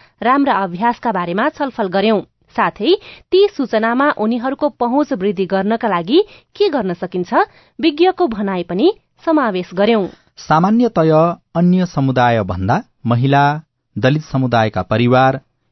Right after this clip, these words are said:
Speaker 2: यौनिक तथा लैङ्गिक अल्पसंख्यक, अपाङ्गता भएका व्यक्ति लगायत सीमान्तकृत समुदाय स्थानीय स्तरबाट प्रदान गरिने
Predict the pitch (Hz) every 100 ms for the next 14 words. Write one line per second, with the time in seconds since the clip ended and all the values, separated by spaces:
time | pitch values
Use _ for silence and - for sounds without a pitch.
0 | - 107 135 165 175 147 - 143 127 127
1 | 131 - 120 113 110 117 117 - 131 131
2 | _ _ - 123 147 147 135 101 92 98
3 | 90 110 - 139 135 143 _ - 101 104
4 | 185 - _ _ _ - 156 175 180 175
5 | - 165 - - - 123 117 107 104 165
6 | - - 156 160 156 - - 139 131 123
7 | 117 110 107 104 101 113 139